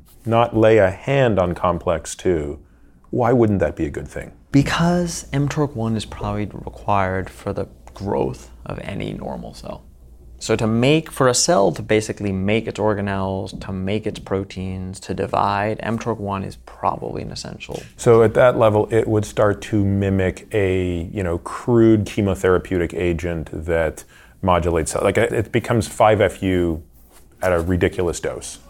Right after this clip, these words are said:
Speaker 1: Or, you know, something that's gonna basically slough off epithelial cells and
Speaker 2: Exactly. It's
Speaker 1: your
Speaker 2: gonna
Speaker 1: hair
Speaker 2: be
Speaker 1: falls out.
Speaker 2: cause basically atrophy of everything, anti-growth, and probably cell death. And in fact, in many tissues, when you delete Raptor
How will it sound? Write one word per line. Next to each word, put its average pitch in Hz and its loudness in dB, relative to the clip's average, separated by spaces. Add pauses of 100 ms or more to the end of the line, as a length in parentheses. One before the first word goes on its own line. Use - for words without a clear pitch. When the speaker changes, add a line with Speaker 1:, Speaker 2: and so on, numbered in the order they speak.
(140)
Speaker 1:
Or, 110 2 (120)
you 113 2
know, - -4 (180)
something 131 4
that's 101 2
gonna 98 4
basically 95 4
slough - 2
off 95 6
epithelial 90 0
cells 85 4
and 127 2
Speaker 2:
Exactly. 120 2
It's - -4
Speaker 1:
your 147 6
Speaker 2:
gonna 123 4
Speaker 1:
hair 104 6
Speaker 2:
be 107 2
Speaker 1:
falls 95 4
out. 87 6
Speaker 2:
cause 113 6
basically - -2
atrophy - -4
of - -4
everything, 110 2
anti-growth, 104 4
and - -10
probably - -4
cell - -2
death. 113 0
And 175 4
in 185 4
fact, 226 0
in 117 0
many 139 0
tissues, 110 -6
when 101 -2
you 113 -2
delete 104 -2
Raptor 123 -4